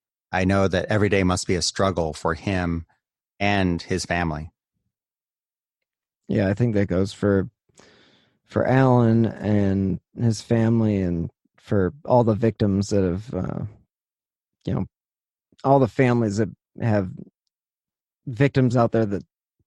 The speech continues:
Speaker 2: you know, cases that have not been solved and even cases that have been solved. I mean, it, it's still, I mean, it, anybody that has to go through this type of trauma or tragedy, it's just, it's, it's just not the way life should be. So, you know, it's just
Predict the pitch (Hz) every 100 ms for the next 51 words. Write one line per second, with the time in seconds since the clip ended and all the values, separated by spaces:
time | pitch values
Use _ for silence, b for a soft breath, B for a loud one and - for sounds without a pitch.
0 | _ - 110 76 - 117 104 117 95 90
1 | - _ _ 107 104 110 110 - 95 -
2 | 92 92 92 76 71 107 B B B B
3 | - 190 156 139 143 123 120 110 110 95
4 | 101 101 98 90 92 98 104 113 - -
5 | 117 - - 104 87 82 95 95 98 -
6 | 214 - 120 127 107 98 82 82 80 -
7 | 104 117 104 - - - 95 - - -
8 | 78 73 85 69 67 - 92 87 62 71
9 | 78 92 - 104 - - - - - _
10 | _ _ _ _ _ _ _ - - -
11 | - 98 - 80 82 76 78 69 82 69
12 | - 98 78 76 - 95 85 - B B
13 | B B B - 104 92 107 - 143